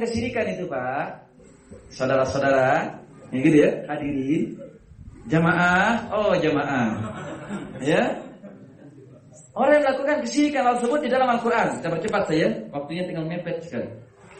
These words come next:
Nanti lari seratus. Wak-, eh, waktu, waktu. Jadi perhatikan, Allah sebut di dalam Al-Quran, orang yang melakukan kesyirikan kepada Allah itu bagaikan satu budak.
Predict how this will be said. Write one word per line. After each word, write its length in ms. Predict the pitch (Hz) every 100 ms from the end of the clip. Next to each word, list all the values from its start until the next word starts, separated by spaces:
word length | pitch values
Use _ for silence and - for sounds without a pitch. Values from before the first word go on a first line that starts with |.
| - - - - - -
Nanti 320 | 113 131 160
lari 160 | 139
seratus. 480 | 131 151 151 120 - - - - - - - 226 202 - 156 - - - - - - -
Wak-, 400 | 165 233 - - - - - - - -
eh, 80 |
waktu, 240 | 120 127 147 151
waktu. 220 | - - - -
Jadi 160 | 131 233 302 262
perhatikan, 440 | 277 294 269 294 - - - - - - -
Allah 200 | 269 294
sebut 240 | 302 302 330
di 100 | 277
dalam 240 | 285 269 247
Al-Quran, 540 | 240 214 214 - - - - - -
orang 400 | - 285 302 285
yang 240 | 269 262 240
melakukan 640 | 240 247 330 349 302 302
kesyirikan 560 | 269 294 349 339 294 254
kepada 320 | 262 262 254
Allah 240 | 247 254
itu 320 | 240 311 226
bagaikan 560 | 185 208 262 254 220 190
satu 400 | - 208 208 202
budak. 480 | 185 247 294 -